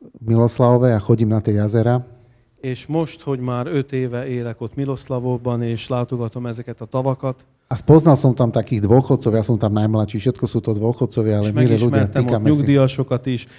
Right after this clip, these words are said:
Speaker 2: én vagyok ott a legfiatalabb, de ennek ellenére tegező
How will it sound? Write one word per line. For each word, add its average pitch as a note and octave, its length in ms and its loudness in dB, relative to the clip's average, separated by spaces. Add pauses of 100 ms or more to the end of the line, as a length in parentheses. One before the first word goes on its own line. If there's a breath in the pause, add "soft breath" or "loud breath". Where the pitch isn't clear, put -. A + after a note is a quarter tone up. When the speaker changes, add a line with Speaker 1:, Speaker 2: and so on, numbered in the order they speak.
(140 soft breath)
Speaker 2:
én C#3 160 0
vagyok B2 240 -2
ott A#2+ 260 -10
a B2 60 -6
legfiatalabb, B2 800 -4
de A2 240 -6 (320 soft breath)
ennek B2 240 -8
ellenére A#2 340 -6
tegező C3 600 -4